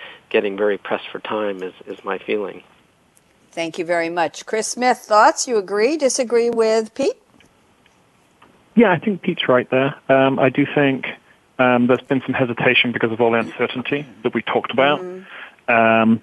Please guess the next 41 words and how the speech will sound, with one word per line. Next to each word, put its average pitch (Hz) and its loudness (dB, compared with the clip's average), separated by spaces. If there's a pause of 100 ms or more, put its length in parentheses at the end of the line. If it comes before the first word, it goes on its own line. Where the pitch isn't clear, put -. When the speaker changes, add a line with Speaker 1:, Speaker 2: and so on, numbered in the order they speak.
(100)
Speaker 3:
but, 123 4
uh, - -8 (140)
you 156 0
know, 131 2
it's - -10
important 127 -2
to 139 -2
remember 123 2 (460)
the 123 -2
reason 127 0
they 123 2
deferred 127 -2
the - -10
standard 110 0 (180)
is 113 -10
because 120 -6
they 135 2
were 117 -2
hearing 127 -2
from, 110 0 (360)
uh, 107 2 (400)
financial 120 -2
statement 110 -2 (140)
preparers 120 4 (140)
that 113 -6
they 110 0
needed 117 0
more 110 0
time. - -4 (640)
And 120 -2
so, 117 4
you 120 -2
know, 117 4
the, 110 2 (120)
the 117 0
companies 123 -2
that 117 -2
had 113 -6
started 117 -2
their 110 0
analysis 120 0